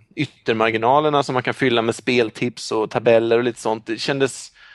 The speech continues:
schysst och inte, eh, ja, ja, det blev en skön känsla i det. Och sen bara rent på spelbordet att, att boken lätt kan ligga uppslagen och ändå hamna ganska nära så att man kan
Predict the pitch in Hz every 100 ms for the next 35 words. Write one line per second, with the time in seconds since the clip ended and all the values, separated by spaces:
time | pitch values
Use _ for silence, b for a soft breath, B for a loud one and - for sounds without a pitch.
0 | B B - 139 143 - - 131 131 -
1 | 117 113 82 85 67 62 69 82 - -
2 | 104 - 127 135 143 147 139 139 - _
3 | _ - 147 139 - 151 110 135 143 110
4 | 101 - B B B B B - 151 139
5 | 151 139 135 135 - _ _ _ _ _
6 | - 131 - 156 135 110 107 113 123 143
7 | 151 139 - - 127 123 123 - 123 120
8 | 117 113 110 67 73 80 - 123 123 135
9 | - 131 127 135 113 113 135 - - -
10 | 117 135 170 135 113 107 107 117 110 107
11 | _ 120 110 110 110 107 104 113 110 95
12 | - 123 107 - 101 - 98